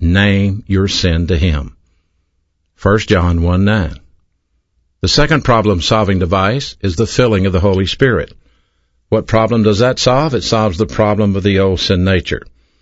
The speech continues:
There are two yous inside there. There is the you, which is the flesh, and the you, which is the spirit. And the Bible says the flesh wars against the spirit, and the spirit wars against the flesh.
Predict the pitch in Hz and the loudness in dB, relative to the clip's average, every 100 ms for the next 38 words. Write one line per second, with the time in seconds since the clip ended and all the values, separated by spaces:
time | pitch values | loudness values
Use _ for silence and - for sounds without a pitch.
0 | _ _ _ - 101 101 - 147 151 156 | _ _ _ -2 2 2 2 2 4 2
1 | 156 - - 95 131 131 87 80 78 - | 0 -8 -8 0 2 2 0 -2 -4 -8
2 | - 90 85 - 95 87 82 76 87 127 | -2 0 0 0 0 0 -2 -2 0 0
3 | 170 - _ _ _ _ - 95 95 78 | -4 -12 _ _ _ _ 0 2 2 0
4 | 80 85 90 127 135 139 120 - 90 92 | 0 0 2 2 2 0 -2 -2 -2 -2
5 | - 120 156 175 - - 98 95 87 113 | 0 0 0 -2 -6 -2 0 0 0 2
6 | 117 107 104 101 82 98 - 104 78 65 | 2 0 -2 -4 -4 -6 -2 0 0 -6
7 | - _ _ _ _ _ - 90 90 101 | -18 _ _ _ _ _ -4 0 2 2
8 | 117 117 - 131 147 107 95 117 117 110 | 2 2 2 2 2 0 0 2 2 2
9 | 120 120 101 110 117 - 113 - 147 156 | 2 2 0 0 -2 -2 -4 0 0 2
10 | 175 98 92 - 117 117 87 110 110 104 | 0 0 -2 -2 0 0 2 2 2 0
11 | 117 110 - 110 131 127 78 - | 0 -2 -2 -4 -2 -2 -4 -12